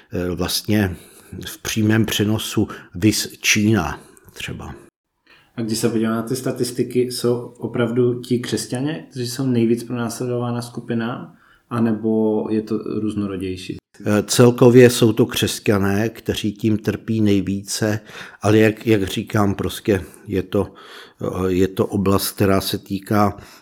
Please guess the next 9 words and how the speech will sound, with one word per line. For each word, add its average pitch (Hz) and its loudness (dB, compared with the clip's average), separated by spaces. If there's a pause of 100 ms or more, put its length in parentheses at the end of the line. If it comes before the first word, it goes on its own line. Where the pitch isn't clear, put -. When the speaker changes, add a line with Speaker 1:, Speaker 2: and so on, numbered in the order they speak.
(120)
Speaker 1:
nejenom 98 4
křesťanů, 101 0
ale 98 4
i 98 4
muslimů, 98 2
ale 95 4
třeba 98 0
hinduistů. 95 0 (720)
Jo. 95 -6